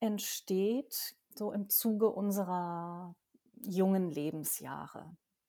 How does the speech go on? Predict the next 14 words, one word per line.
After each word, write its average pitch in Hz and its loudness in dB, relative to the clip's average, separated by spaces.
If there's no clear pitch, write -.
durch 160 -8
Erziehung, 208 0
ähm, 170 -12
Prägungen, 190 -2
Erfahrungen, 165 -6
die 160 -6
wir 151 -10
machen. 139 -12
Und 190 0
so, 202 2
äh, 196 -6
ist - -4
es, - 4
dass, - 0